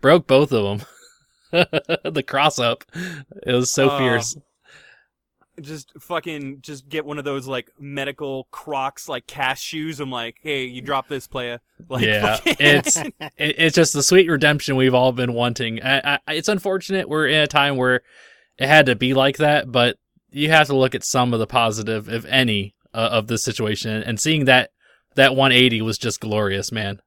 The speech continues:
Speaker 1: It was so good.
Speaker 2: Oh, man.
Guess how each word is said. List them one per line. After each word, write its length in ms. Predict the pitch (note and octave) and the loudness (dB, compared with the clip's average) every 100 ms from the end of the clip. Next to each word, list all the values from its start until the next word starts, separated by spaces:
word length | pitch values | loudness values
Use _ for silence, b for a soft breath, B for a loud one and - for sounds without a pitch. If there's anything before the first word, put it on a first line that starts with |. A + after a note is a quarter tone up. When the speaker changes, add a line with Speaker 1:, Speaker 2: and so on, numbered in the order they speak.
| - | -10
Speaker 1:
It 80 | G#2+ | -4
was 280 | G#2 F#2+ - _ | -4 -4 -8 _
so 200 | - G#2+ | -2 -2
good. 240 | G2+ G2 - _ _ _ _ _ _ _ _ _ _ _ _ _ _ _ - | -2 -8 -10 _ _ _ _ _ _ _ _ _ _ _ _ _ _ _ -16
Speaker 2:
Oh, 420 | D#3 D#3+ C#3 C3 | -8 -4 -4 -4
man. 520 | B2 B2+ B2+ A#2+ A#2+ | -6 -8 -8 -10 -14